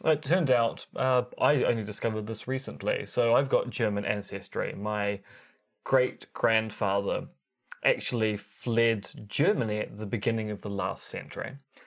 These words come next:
and had no contact with his family back home at all. So Mum was the first member of the family to actually make contact with our German relatives. And she discovered that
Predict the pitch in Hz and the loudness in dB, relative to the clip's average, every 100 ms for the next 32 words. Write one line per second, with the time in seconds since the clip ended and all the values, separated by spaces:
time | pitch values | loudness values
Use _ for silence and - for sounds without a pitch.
0 | _ 131 113 120 107 113 - 104 95 - | _ 0 4 2 2 0 0 -4 -4 -6
1 | 107 107 - 101 95 95 98 101 - - | -8 -10 -6 -6 -4 -6 -4 -4 -4 -6
2 | 92 92 92 - 98 117 104 101 - - | -6 -6 -6 -6 -4 -2 -2 -4 -10 -18
3 | - - 139 131 131 165 135 - 113 110 | -20 0 2 4 4 4 2 0 -4 -2
4 | 113 - 107 117 101 101 101 - 120 107 | -2 -2 -4 -2 -2 -2 -2 -2 -2 0
5 | 107 104 101 - 104 - 104 107 104 101 | 2 2 0 -6 -8 -2 -2 -2 -2 -4
6 | - - - - 110 98 104 - 175 160 | -4 -8 -6 -6 -4 -4 -6 -2 0 0
7 | 104 - 107 107 104 98 - 98 92 95 | -2 -2 -4 -4 -6 -6 -6 -6 -6 -8
8 | 104 160 156 - 92 92 - - - - | 0 4 4 2 -6 -8 -14 -20 -20 -20
9 | _ - 135 135 127 135 127 117 - 143 | _ 2 4 6 4 0 -2 -2 2 2
10 | 127 131 123 120 120 123 127 | 4 2 2 0 2 4 2